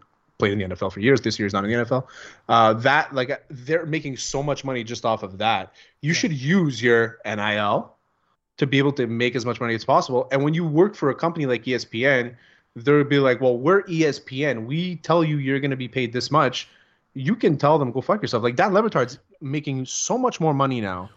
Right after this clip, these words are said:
Speaker 2: Well, look at
Speaker 1: not
Speaker 2: it. I was gonna
Speaker 1: working
Speaker 2: say,
Speaker 1: with
Speaker 2: like,
Speaker 1: E S P N.
Speaker 2: Le Batard and Cowherd are the two big, biggest examples of, if you just take
Speaker 1: Oh, yeah,
Speaker 2: what those
Speaker 1: definitely.
Speaker 2: two guys made after leaving E S P N,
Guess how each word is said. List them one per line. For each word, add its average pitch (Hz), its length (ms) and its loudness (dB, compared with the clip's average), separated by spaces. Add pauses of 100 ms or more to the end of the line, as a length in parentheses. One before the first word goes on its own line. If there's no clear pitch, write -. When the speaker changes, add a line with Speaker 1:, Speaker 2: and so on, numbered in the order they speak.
Speaker 2:
Well, 175 100 2
look 220 120 0
at - 40 0
Speaker 1:
not 143 300 4
Speaker 2:
it. 202 80 -8
I 127 60 -8
was 160 160 2
gonna 190 100 4
Speaker 1:
working - 80 -2
Speaker 2:
say, 269 80 2
Speaker 1:
with 202 80 -2
Speaker 2:
like, 131 140 -2
Speaker 1:
E - 20 -12
S - 20 -12
P - 60 -8
N. 139 80 -2
Speaker 2:
Le 175 80 2
Batard 196 220 -2
and 170 160 -4
Cowherd 135 440 -2
are 117 120 -6
the 110 120 -12
two - 160 -10
big, 143 420 -8
biggest 143 260 -8
examples 127 500 -6
of, 113 160 -8 (240)
if - 80 -16
you 156 40 -8
just 208 200 -4
take 262 100 0
Speaker 1:
Oh, 185 60 2
yeah, 123 220 2
Speaker 2:
what 95 100 -4
those 214 240 -2
Speaker 1:
definitely. 226 260 -4
Speaker 2:
two 220 60 0
guys 185 160 0
made 151 460 -4 (140)
after 170 300 -8
leaving 196 280 -6
E - 20 -4
S 196 140 -4
P 220 140 -8
N, 151 220 -4